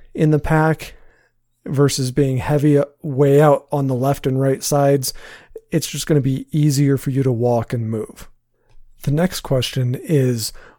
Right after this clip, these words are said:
what items do you want to have easily accessible? Now, most, most packs are gonna have a bunch of smaller, like,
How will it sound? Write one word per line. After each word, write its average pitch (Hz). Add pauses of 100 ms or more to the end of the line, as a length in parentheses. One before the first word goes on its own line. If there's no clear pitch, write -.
what 147
items 139
do -
you 143
want 131
to 151
have 123 (260)
easily 147
accessible? - (200)
Now, 117
most, 151 (520)
most 143
packs 127
are 139
gonna 127
have 117 (360)
a 135
bunch 147
of 131
smaller, 131
like, 117